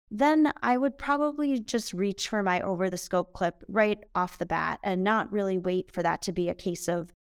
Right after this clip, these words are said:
refractory bleeding. And that's just because I, I do think that they provide a little bit of extra effect when you use them up front. Having said that, it has to really be in a position where you feel like you can place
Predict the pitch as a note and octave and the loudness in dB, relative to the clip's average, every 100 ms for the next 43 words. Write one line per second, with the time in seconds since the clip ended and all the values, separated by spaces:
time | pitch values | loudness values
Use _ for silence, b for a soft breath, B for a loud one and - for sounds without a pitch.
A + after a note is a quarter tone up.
0 | _ G3+ G3 E3 D#3+ - G3 F#3+ F3+ F#3 | _ -4 -2 -2 -2 0 0 0 -2 2
1 | G3 G#3+ A#3+ C#4+ - D4 - C4 B3+ A#3 | 2 4 4 2 0 -6 -4 -2 -2 0
2 | A3+ G#3 - G#3+ B3 B3+ B3+ A3+ A3 - | 0 0 0 0 0 0 0 0 -2 -2
3 | F#3 - F3 E3+ F3 F3+ F3+ F#3+ E3 C3 | -4 -4 -2 0 2 0 0 0 2 0
4 | B3+ A#3+ G3+ F3 - - F#3 F3 - F3 | 0 2 2 0 -4 -2 -2 -2 -4 -4
5 | - F#3+ F3+ F3 F#3 F3+ F#3 F3 E3 - | -4 -2 0 0 0 0 -4 -4 -8 -10
6 | - F#3 F#3+ F3+ - - - A#3+ C4 A#3 | -6 -4 -4 -6 -10 -12 -6 0 2 2
7 | A3 D#4+ F4+ B3+ A3 A3 A3+ G#3+ D#4+ - | 2 2 2 4 2 2 -2 -4 -4 -2
8 | G#3 G#3+ A#3 G3 G3 F3+ F#3+ E3+ A3+ - | 0 2 2 0 -2 -2 -6 -4 -2 -2
9 | G3+ F3+ F3+ F3 - G#3 F#3+ F3+ F3+ - | -2 0 -2 -2 -2 2 2 0 -4 -4
10 | - - - - A#3+ B3 | -8 -8 -10 -2 0 0